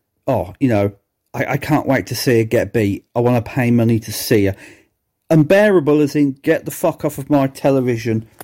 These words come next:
right now because I'm gonna switch it off if you don't."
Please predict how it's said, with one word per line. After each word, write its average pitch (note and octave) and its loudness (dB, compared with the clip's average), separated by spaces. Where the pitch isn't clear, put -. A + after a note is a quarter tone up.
right C#3 0
now G2 -4
because A2+ -2
I'm B2+ -2
gonna A#2+ -2
switch - -6
it - -6
off G2 -6
if - -12
you G2+ -6
don't." F#2 -4